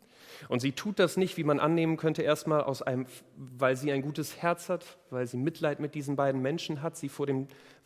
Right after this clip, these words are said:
wahrscheinlich Tod bewahren wollte. Vielleicht auch Motive, die da bei ihr eine Rolle gespielt haben, aber sie tut das vor allem, weil sie bei der Situation, die,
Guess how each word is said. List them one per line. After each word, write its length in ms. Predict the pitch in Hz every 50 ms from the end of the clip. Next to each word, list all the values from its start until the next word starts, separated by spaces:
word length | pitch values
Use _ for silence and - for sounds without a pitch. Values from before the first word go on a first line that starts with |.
| - -
wahrscheinlich 420 | 143 127 - 151 143 139 131 -
Tod 320 | - - - 156 175 175
bewahren 480 | - 156 143 127 135 139 156 165 170 160
wollte. 460 | 147 156 156 160 160 - 175 175 175 - - - - - _ _ _ _ _
Vielleicht 380 | - - 123 123 123 117 -
auch 160 | - 139 139 -
Motive, 380 | 151 139 - 165 156 143 143
die 240 | 139 143 143 143 139
da 160 | 139 139 135
bei 160 | 131 139 139
ihr 160 | 139 135 135 131
eine 80 | 131
Rolle 240 | 120 120 135 165 170
gespielt 360 | 160 156 - - 151 139 -
haben, 180 | - 135 127 127
aber 120 | 120 120
sie 120 | 123 127 123
tut 200 | - 151 143 -
das 160 | 143 131 -
vor 220 | - - 131 -
allem, 340 | - 135 143 151 156 151 131
weil 220 | 127 131 131 127
sie 420 | 120 117 120 127 143 151 165 175 165 - - - - - _ -
bei 120 | 120 117
der 100 | 123 131
Situation, 920 | 120 135 127 - 131 123 123 - - - 147 151 160 160 165 175 175 165 156 - _ _ _ -
die, 280 | 135 127 123 123 135